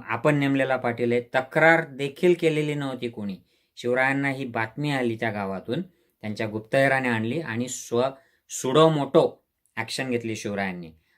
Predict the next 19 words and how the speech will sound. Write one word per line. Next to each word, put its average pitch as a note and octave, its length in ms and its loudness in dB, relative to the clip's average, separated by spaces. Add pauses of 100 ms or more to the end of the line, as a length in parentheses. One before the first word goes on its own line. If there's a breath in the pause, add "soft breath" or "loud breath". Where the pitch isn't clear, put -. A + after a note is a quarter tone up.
आजकाल A#2 340 -2
sudo C3 380 2
motoची C3+ 400 -2
तर C3 120 0
गंमतच A#2+ 500 0
झालेली G2 420 -2
आहे. F#2+ 80 -2
न्यायालयांनी, G#2+ 600 -2
तुम्हाला A2+ 280 -2
माहिती A2 260 0
आहे G2 80 -6
की - 80 -12
ते G#2+ 440 -10
कोणाचं A#2 360 0
sudo A2+ 340 -2
moto A2+ 160 -2
घेतात G#2 300 -6
आणि A2 140 -6
कोणाला G#2+ 420 -6